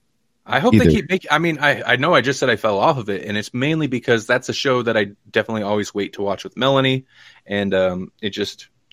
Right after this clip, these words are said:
Speaker 1: and I don't have, what is it, A M C? So it's just a show that it's a little harder to fit into our usual viewing, but Preacher, man, it's, it's so good, and I'm, I'm glad it's still going as far as I know,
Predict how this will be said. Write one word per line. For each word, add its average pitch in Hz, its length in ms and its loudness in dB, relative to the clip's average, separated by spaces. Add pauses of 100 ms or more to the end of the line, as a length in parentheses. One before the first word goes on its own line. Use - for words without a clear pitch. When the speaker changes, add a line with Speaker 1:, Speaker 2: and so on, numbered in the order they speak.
(320)
Speaker 1:
and 147 100 4
I 151 40 6
don't 143 180 4
have, 123 340 0 (260)
what 104 220 -4
is 85 120 -4
it, 90 180 -10
A 98 60 -12
M 104 180 -6
C? 110 300 -6
So 98 300 -6
it's - 180 -10
just 180 220 -4
a - 20 -6
show 135 220 6
that 113 200 2 (260)
it's - 120 -14
a 143 40 -2
little 113 140 2
harder 104 280 2
to 92 260 -4 (1160)
fit 117 140 0
into 110 220 0
our 101 100 4
usual 101 360 0
viewing, 113 400 0
but 104 240 2 (440)
Preacher, 160 400 2
man, 98 300 0
it's, - 300 -8 (1200)
it's 117 180 -8
so 135 340 2
good, 117 280 4
and 95 160 -2
I'm, 98 120 0 (840)
I'm 113 100 0
glad 123 380 4
it's - 200 -6
still 131 260 2
going 120 380 4
as 117 80 0
far 120 180 2
as 107 120 2
I 101 60 4
know, 107 420 2